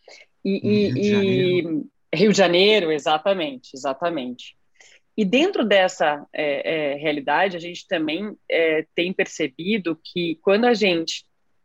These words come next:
Speaker 1: está falando na, no juízo de admissibilidade dos recursos, e aí a gente vai um pouquinho aí pra, pra sua atribuição atual, que é o
Speaker 2: Certo.
Speaker 1: recebimento ou não do recurso especial extraordinário,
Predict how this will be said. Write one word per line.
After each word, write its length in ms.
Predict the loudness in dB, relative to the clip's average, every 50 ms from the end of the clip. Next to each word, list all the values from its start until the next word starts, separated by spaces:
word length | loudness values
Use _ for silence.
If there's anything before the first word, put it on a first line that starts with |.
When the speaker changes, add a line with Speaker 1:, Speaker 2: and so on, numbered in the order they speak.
| _ _ _ _ _ _ -16
Speaker 1:
está 160 | -8 -4 -2
falando 320 | 0 2 2 2 2 2 2
na, 220 | 4 4 4 4
no 100 | 2 0
juízo 320 | 2 2 2 2 2 2
de 120 | 2 4 4
admissibilidade 1200 | 2 2 0 -4 -6 -6 -6 -8 -6 -4 0 0 0 2 2 2 2 2 2 0 -4 -6 -8 -12
dos 180 | -12 -12 -12
recursos, 680 | -14 -14 _ -8 -8 -8 -8 -10 -20 -20 -20 -20 -20 _ _ _ _ _ _ _ _ -2
e 120 | 0 2
aí 260 | 4 4 4 4 4
a 60 | 2
gente 200 | 2 0 -6 -8
vai 200 | -4 -2 -2 -2
um 60 | -2 -4
pouquinho 440 | -6 -8 -10 _ -10 -8 -4 -2
aí 340 | -2 -2 -2 -2 -6 -6 -8 _ _ _ _ _ _ _ -4
pra, 460 | 0 2 2 2 2 0 -4 -6 -10 -14 -20 _ _ _ _ -6
pra 160 | -2 -2 -2
sua 240 | -2 0 0 0 0
atribuição 580 | 2 2 0 0 0 -2 -2 0 0 0 2 2
atual, 600 | 2 -2 -2 -2 0 2 4 4 2 2 -2 -6 _ _ _ _ _ _ _ _ _
que 140 | -6 -4
é 220 | -2 -2 -2 -2 -2
o 80 | -4
Speaker 2:
Certo. 120 | -6 -8 -8 -8 -8
Speaker 1:
recebimento 760 | -6 -8 -8 -8 -8 -10 -6 -4 -4 -2 -2 -2 -2 -2 -2
ou 160 | -2 -2 -2
não 320 | -2 -2 -2 -2 -2 -4 -6
do 120 | -6 -4
recurso 400 | -4 -4 -4 -4 -12 -12 -12 -14
especial 440 | -14 -6 -6 -6 -4 0 0 0 0
extraordinário, 1080 | 0 -2 -2 -2 -2 -2 -2 -4 -6 -4 -2 0 0 2 2 2 2 0 0 -4 -8